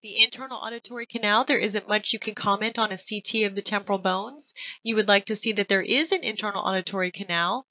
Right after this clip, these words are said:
and that it's approximately similar in caliber throughout its course.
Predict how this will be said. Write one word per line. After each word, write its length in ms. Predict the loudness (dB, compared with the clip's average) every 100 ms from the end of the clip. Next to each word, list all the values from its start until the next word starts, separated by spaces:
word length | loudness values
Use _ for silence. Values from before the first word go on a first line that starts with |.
| -20 -20 -8 2
and 220 | 2 8
that 240 | 10 10 8
it's 160 | -2
approximately 880 | -2 2 2 2 -2 -6 -2 0 0
similar 580 | -4 0 2 4 4 4
in 120 | 2
caliber 520 | 4 6 6 6 2
throughout 380 | 2 4 6 6
its 180 | 2 -4
course. 640 | 0 2 2 0 -2 -6